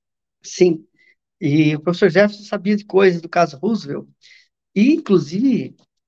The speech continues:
que não foi apenas uma, que, na verdade, não caiu acidentalmente. Houve uma luta, uma guerra entre naves,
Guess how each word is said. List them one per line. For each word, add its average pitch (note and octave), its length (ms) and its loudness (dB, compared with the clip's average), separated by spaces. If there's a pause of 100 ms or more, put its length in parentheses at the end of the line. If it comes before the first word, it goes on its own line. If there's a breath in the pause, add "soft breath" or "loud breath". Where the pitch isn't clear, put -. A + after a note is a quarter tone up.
(120)
que A3 220 2
não A3+ 180 6
foi A#3+ 200 2
apenas A#3 360 0
uma, G#3+ 220 2
que, G#3+ 100 -6
na G#3 100 2
verdade, G3+ 480 2 (520 soft breath)
não G3+ 200 2
caiu B3+ 260 2
acidentalmente. G3+ 880 -2 (160)
Houve G#3 240 2
uma A#3 320 2
luta, G3+ 420 -4
uma F#3 140 0
guerra F#3+ 340 2
entre F3 200 -8
naves, F#3+ 680 -2